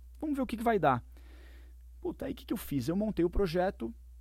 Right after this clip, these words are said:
puta, eu tinha lá seis, sete cotas de patrocínio, puta, acabei vendendo todas as cotas. Eu lembro que eu fiz no Jockey, limitei a três mil pessoas e esgotou. Falei, "Puta, que bacana." E até então a gente não parou mais, a gente fez todos os anos,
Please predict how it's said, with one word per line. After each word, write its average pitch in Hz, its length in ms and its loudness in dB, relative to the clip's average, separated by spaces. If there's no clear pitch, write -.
puta, - 220 -8
eu 131 40 -4
tinha 147 280 0
lá 143 300 4
seis, - 400 -2
sete - 320 -2
cotas 135 260 2
de 131 80 -8
patrocínio, 151 720 -2
puta, - 220 -8
acabei 127 260 -6
vendendo 123 380 -2
todas 143 180 -2
as 143 140 -4
cotas. - 580 2
Eu - 40 -6
lembro 147 200 2
que - 40 0
eu 147 60 2
fiz 135 220 0
no 156 100 4
Jockey, 156 420 6
limitei 147 360 2
a 139 40 2
três 151 240 0
mil 147 120 0
pessoas 147 340 -2
e - 20 -6
esgotou. 160 480 -2
Falei, 123 280 -8
"Puta, - 320 -10
que - 100 -14
bacana." 123 500 -4
E 254 80 -6
até 214 140 -4
então 190 240 2
a 190 40 4
gente 180 200 -2
não 180 100 0
parou 170 180 2
mais, 117 200 -2
a 113 40 -4
gente 127 160 -4
fez - 240 -4
todos 175 300 -2
os 120 160 0
anos, - 340 -2